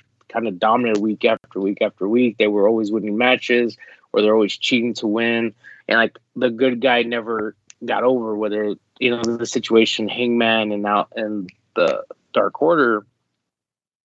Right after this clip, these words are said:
And in my head, I, you know, I kinda took a different direction 'cause some people are starting like, "Oh, it's getting bad," or, "This is cheesy," or, "It's corny," or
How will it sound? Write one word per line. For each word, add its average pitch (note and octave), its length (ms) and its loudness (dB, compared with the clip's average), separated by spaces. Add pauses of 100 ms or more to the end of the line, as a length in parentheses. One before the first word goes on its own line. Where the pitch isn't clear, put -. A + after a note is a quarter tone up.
(420)
And C3 100 -2
in C3 120 0
my C3 160 -4
head, C#3 160 -2
I, C3+ 240 2
you C3+ 120 -6
know, B2 120 -2
I A2 40 -8
kinda B2+ 200 -4
took A2 140 -12
a - 20 -8
different A#2 280 -4
direction A#2 440 2
'cause A#2+ 160 -6
some A2+ 160 -2
people A2 260 0
are G2+ 80 2
starting A2+ 400 2
like, G2 240 -4
"Oh, A#2 200 2
it's - 160 -4
getting G#2+ 280 -6
bad," A#2+ 380 4
or, G#2+ 120 2
"This G2+ 220 -14
is - 140 -20
cheesy," A#2+ 520 2
or, F2+ 180 0
"It's E2 100 -10
corny," B2+ 580 2
or G2 180 0